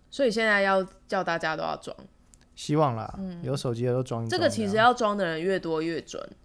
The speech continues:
Speaker 1: 因为这样子如果有人确诊，或者是你要去算说有没有碰到，
Speaker 2: 嗯。
Speaker 1: 会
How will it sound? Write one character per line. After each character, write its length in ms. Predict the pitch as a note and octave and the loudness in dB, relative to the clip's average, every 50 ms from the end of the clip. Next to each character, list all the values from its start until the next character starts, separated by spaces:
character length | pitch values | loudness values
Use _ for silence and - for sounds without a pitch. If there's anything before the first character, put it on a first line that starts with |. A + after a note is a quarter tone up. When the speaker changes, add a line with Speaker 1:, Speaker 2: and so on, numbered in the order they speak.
| - - - | -20 -10 -4
Speaker 1:
因 100 | A3 A#3 | -2 0
为 60 | B3 | 2
这 80 | A#3 | 2
样 160 | B3 A3 G3+ F#3+ | 2 2 2 0
子 80 | F#3 | -2
如 160 | E3 E3 E3 | -4 -4 -4
果 320 | E3 E3+ E3 D3+ B2 G2+ F2+ - - _ | -2 -2 -2 -2 -2 -4 -8 -12 -14 _
有 240 | - - F#3 F3+ F3 | -2 0 2 2 2
人 240 | E3+ E3+ E3 E3 E3+ | 0 -2 -4 -6 -6
确 300 | E3+ - A#3 G3+ E3 C3 | -6 -4 -2 -2 -2 -2
诊， 240 | - - A2+ E2 F3 | -2 -4 -6 -4 -4
或 180 | F#3 G3+ F#3+ | -2 0 2
者 60 | E3 E3+ | 2 0
是 240 | - G3 F#3+ F3+ | 0 -4 -4 -4
你 80 | F3 E3+ | -4 -4
要 180 | D3+ D#3 F3 F3+ | -4 -4 -4 -4
去 160 | - G#3+ G3 | -4 -6 -8
算 320 | F#3 - G#3 F3+ C#3 C3 | -6 -4 -2 -2 -2 -4
说 400 | E3+ - E3+ C#3 A#2 A#2 - - - | -6 -8 -8 -8 -6 -6 -8 -10 -10
有 100 | - E3+ | -10 -8
没 120 | F3 F#3 F#3+ | -2 0 0
有 80 | F#3+ | 0
碰 280 | F#3+ F3+ G3 - G3 G3 | 0 -2 -6 -8 -8 -8
到， 320 | - E3 G2+ C#2 - - - _ _ _ _ _ | -6 -6 -6 -6 -6 -10 -14 _ _ _ _ _
Speaker 2:
嗯。 400 | - D3+ D3 C3 A#2+ A2+ A2 A2 | 0 2 2 2 0 -2 -6 -4
Speaker 1:
会 340 | A2+ G3 F#3+ E3+ D#3+ D#3+ - | 0 0 0 0 0 -4 -8